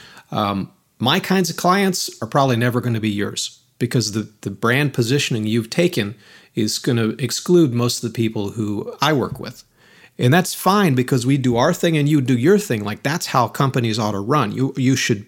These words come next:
you should declare what you wanna do and who you can do it best for, and then deliver on that and, and hold fast to that.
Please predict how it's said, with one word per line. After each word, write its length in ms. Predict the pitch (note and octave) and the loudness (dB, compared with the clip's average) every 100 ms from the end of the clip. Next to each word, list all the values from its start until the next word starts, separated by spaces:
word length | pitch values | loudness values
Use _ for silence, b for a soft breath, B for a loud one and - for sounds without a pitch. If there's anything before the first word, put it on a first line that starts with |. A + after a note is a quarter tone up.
| _ | _
you 160 | C3 B2 | 0 0
should 240 | - G#2+ | 0 -2
declare 500 | G#2 - - C#3+ D#3 | -4 -4 0 2 4
what 280 | C#3 C#3 - | 2 0 0
you 100 | C3+ | 2
wanna 220 | C3 A#2+ | 2 2
do 200 | G#2+ B2+ | 2 2
and 80 | A2 | 2
who 80 | B2+ | 2
you 160 | A#2+ | 2
can 160 | A#2 A2+ | 2 0
do 140 | A2+ | 0
it 140 | G#2+ G#2+ | -2 -2
best 260 | A2+ A2 | -4 -4
for, 480 | - F#3+ G3 B2 A2 B B B B | 0 4 4 4 -2 B B B B
and 180 | A#2 C3 | 0 2
then 160 | D3 | 2
deliver 420 | C3 C3 F3+ E3+ C#3+ | 2 2 4 4 2
on 120 | A#2 | 2
that 200 | A2 A2 | -2 -2
and, 240 | A#2+ A#2+ - | -4 -4 -4
and 160 | A#2 | -2
hold 260 | G2+ A2+ A2 | 0 0 0
fast 600 | - E3 E3 A#2+ - - | -2 0 0 0 -4 -4
to 100 | A#2+ | -2
that. 260 | G2+ F#2 - | -2 -4 -10